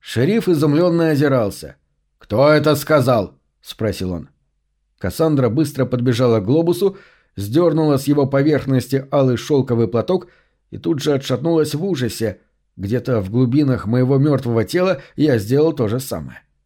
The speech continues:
На лице ее возникла гримаса отвращения. Плум с равным отвращением смотрел на глобус.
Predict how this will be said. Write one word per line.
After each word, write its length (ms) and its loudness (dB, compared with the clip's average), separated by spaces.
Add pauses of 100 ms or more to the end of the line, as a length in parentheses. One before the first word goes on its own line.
(320)
На 140 -2
лице 400 2
ее 180 6
возникла 560 2
гримаса 540 0
отвращения. 720 -4 (560)
Плум 320 0
с 100 -12
равным 400 2
отвращением 760 0
смотрел 500 0
на 140 0
глобус. 540 -8